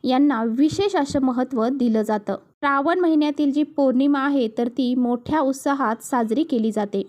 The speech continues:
श्रावणी पौर्णिमा ही नारळी पौर्णिमा म्हणून ओळखली जाते आणि याच दिवशी रक्षाबंधनाचा सण देखील साजरा केला जातो. तर पहा, या वर्षी रक्षाबंधन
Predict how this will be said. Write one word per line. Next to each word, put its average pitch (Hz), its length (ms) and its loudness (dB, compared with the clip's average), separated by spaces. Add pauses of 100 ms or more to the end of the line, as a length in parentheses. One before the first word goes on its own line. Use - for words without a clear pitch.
(240)
श्रावणी 330 560 0
पौर्णिमा 349 580 2
ही 269 200 0
नारळी 285 480 2
पौर्णिमा 294 460 0
म्हणून 254 360 0 (120)
ओळखली 233 420 0
जाते 214 300 -4 (260)
आणि 262 240 0
याच 269 280 0
दिवशी 302 440 0
रक्षाबंधनाचा 302 1000 0
सण 294 380 2
देखील 269 320 0
साजरा 240 440 0
केला 220 300 -2
जातो. 208 320 -4 (140)
तर 330 60 -4
पहा, 427 340 -2
या 349 240 2
वर्षी 339 640 -2 (120)
रक्षाबंधन 285 920 0